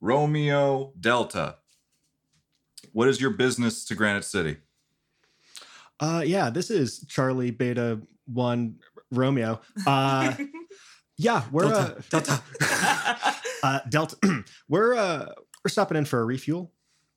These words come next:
Speaker 1: Just a refuel?
Speaker 2: Uh, and, uh,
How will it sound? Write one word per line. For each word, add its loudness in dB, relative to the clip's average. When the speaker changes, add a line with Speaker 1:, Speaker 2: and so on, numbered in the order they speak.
Speaker 1:
Just 0
a 2
refuel? 0
Speaker 2:
Uh, 2
and, 0
uh, -4